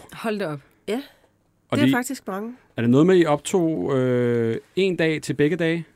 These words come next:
Speaker 2: Det, det kom vi til.
Speaker 3: Ja.
Speaker 2: Det gjorde vi ikke i starten.
Speaker 3: Nej.
Speaker 2: Der sendte vi både lørdag og søndag. Men så, øh, så bundtede vi dem ligesom.
Speaker 3: Mm.
Speaker 2: Alting skal jo spares, ikke? Så det var lidt billigere her til at lave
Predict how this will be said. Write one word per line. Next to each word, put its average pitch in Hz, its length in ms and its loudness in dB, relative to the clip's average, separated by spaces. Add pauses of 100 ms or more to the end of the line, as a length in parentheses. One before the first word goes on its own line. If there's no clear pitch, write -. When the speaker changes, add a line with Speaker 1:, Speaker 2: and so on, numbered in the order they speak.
(140)
Speaker 2:
Det, 262 120 -4 (180)
det 269 120 -6 (240)
kom 226 240 -4
vi 220 60 -2
til. 220 360 -2
Speaker 3:
Ja. 170 80 -2
Speaker 2:
Det 240 100 -4
gjorde 240 140 0
vi 214 60 4
ikke 202 120 0
i - 40 -2
starten. 180 320 -10
Speaker 3:
Nej. 175 120 -4
Speaker 2:
Der 214 40 -4
sendte 220 240 -4
vi 214 80 -2
både 202 180 -4
lørdag 175 220 -6
og 180 60 -10
søndag. 170 280 -12 (480)
Men 202 160 -8
så, 214 120 -6
øh, 180 560 -6
så 196 200 -14 (480)
bundtede 190 340 -4
vi 175 100 -6
dem 170 100 -8
ligesom. 156 260 -10
Speaker 3:
Mm. 156 60 -16 (300)
Speaker 2:
Alting 135 280 -2
skal 147 180 -14
jo 160 200 -18
spares, 165 420 -18
ikke? - 160 -16
Så 202 80 -10
det 185 100 -12
var 185 100 -8
lidt 180 180 -10
billigere 175 300 -10
her 175 140 -12
til - 160 -18
at - 80 -12
lave 165 260 -8